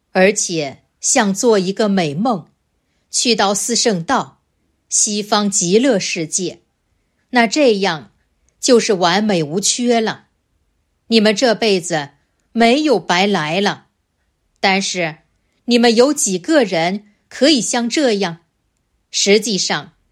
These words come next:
还没死时就已经要饱受离别之苦。很多孩子，虽然父亲没死，但是由于父母离异，从此就跟着父亲天各一方，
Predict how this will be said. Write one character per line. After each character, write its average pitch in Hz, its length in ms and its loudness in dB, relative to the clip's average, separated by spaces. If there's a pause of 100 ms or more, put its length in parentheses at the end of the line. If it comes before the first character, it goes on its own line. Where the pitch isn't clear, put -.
(380)
还 233 240 0
没 220 220 2
死 185 260 -4
时 180 520 -4 (220)
就 277 200 2
已 190 140 0
经 233 200 0
要 226 160 2
饱 175 260 0
受 214 260 2
离 196 200 0
别 226 320 2
之 196 160 -6
苦。 - 360 -12 (760)
很 190 240 2
多 220 180 4
孩 160 340 -4
子， 175 240 -8 (600)
虽 240 260 2
然 208 220 -2
父 240 220 0
亲 202 200 -2
没 170 220 -2
死， 156 380 -8 (500)
但 185 220 0
是 160 340 -6 (520)
由 220 200 4
于 226 140 -4
父 247 260 2
母 175 240 0
离 165 140 -4
异， 208 480 -4 (360)
从 208 380 0
此 175 300 -4
就 220 200 2
跟 240 200 2
着 220 120 2
父 226 300 0
亲 - 360 -6 (260)
天 202 360 2
各 196 200 0
一 170 180 -4
方， 196 400 -6